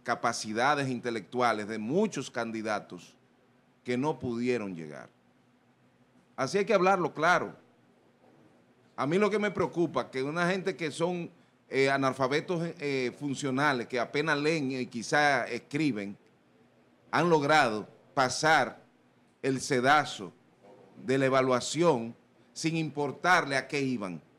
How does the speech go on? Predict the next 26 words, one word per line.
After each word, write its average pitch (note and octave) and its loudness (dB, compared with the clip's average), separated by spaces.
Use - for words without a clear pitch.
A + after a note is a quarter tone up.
Y C#3 -2
si C3+ -4
van, D#3 2
van C3+ 0
a D#3 0
lo-, D3 -2
a, C3+ 4
a, C3+ 2
a C3+ 0
los C3+ 0
intereses C3+ -4
propios D3 0
de B2 -4
sus B2 -12
negocios, A#2+ -4
porque B2 -6
aportaron. A#2+ 0
Yo E3 6
no F#3 4
confío E3 4
en D3 0
la B2+ 2
calidad B2+ 4
del C3 -2
legislador A#2+ -2
dominicano, B2 -2